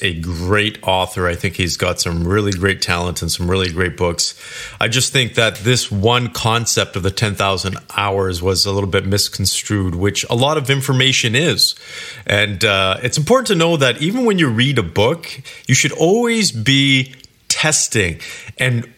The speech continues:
you could say fact checking the book itself, because a lot of people write books and they have research behind that, but you also have to understand that that research can sometimes be biased.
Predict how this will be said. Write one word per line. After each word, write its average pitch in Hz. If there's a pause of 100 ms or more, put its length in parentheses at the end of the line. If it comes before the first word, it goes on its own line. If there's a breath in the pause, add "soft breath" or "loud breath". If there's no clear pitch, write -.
(160)
you 120
could -
say 135
fact 151
checking 117
the 104
book 127
itself, -
because 120
a 127
lot 147
of -
people 160
write 113
books 127
and 107
they 104
have 113
research 127
behind 151
that, 92 (440 loud breath)
but 127
you 131
also 160
have 135
to 131
understand 120
that 101
that 120
research 113
can 107
sometimes 98
be 95
biased. 85